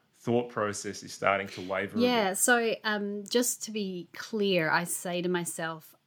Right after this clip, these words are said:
Speaker 2: "You're allowed to wallow for twenty-four hours in this,"
Speaker 1: Mm.
Speaker 2: right? So
Speaker 1: So
Speaker 2: I give
Speaker 1: you give
Speaker 2: myself
Speaker 1: yourself
Speaker 2: permission to
Speaker 1: permission.
Speaker 2: do it, yeah. So I'm not
Speaker 1: But
Speaker 2: telling
Speaker 1: that's,
Speaker 2: myself
Speaker 1: but I
Speaker 2: to do
Speaker 1: think
Speaker 2: it.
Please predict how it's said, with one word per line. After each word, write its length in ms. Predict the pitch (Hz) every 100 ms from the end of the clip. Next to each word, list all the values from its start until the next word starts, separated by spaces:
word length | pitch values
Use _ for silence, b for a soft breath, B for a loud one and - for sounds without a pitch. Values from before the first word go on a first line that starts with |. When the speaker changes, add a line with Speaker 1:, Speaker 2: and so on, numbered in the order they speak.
| _ -
Speaker 2:
"You're 240 | 170 170
allowed 480 | 165 165 170 175 170
to 140 | 170
wallow 320 | 156 151 - - 170 _
for 160 | - 170
twenty-four 520 | - 160 147 160 147
hours 540 | - 76 - 170 - -
in 220 | 165 151
this," 180 | - 107
Speaker 1:
Mm. 260 | 98 92 -
Speaker 2:
right? 340 | 160 165 -
So 300 | - 180 156 - _ b b b b
Speaker 1:
So 80 | 208
Speaker 2:
I 20 |
give 60 |
Speaker 1:
you 60 | 214
give 40 | 190
Speaker 2:
myself 260 | 180 170
Speaker 1:
yourself 140 | - -
Speaker 2:
permission 200 | 151 -
to 40 | 156
Speaker 1:
permission. 280 | 151 -
Speaker 2:
do 180 | 160 165
it, 180 | 151 -
yeah. 260 | 170 156 139 180 -
So 180 | -
I'm 80 | 175
not 200 | 208 214
Speaker 1:
But 100 | 208
Speaker 2:
telling 220 | 254 269
Speaker 1:
that's, 80 | 262
Speaker 2:
myself 360 | 202 185 170 160
Speaker 1:
but 120 | 139
I 80 | 131
Speaker 2:
to 20 |
do 120 | 156 151
Speaker 1:
think 40 | 165
Speaker 2:
it. 340 | 233 - -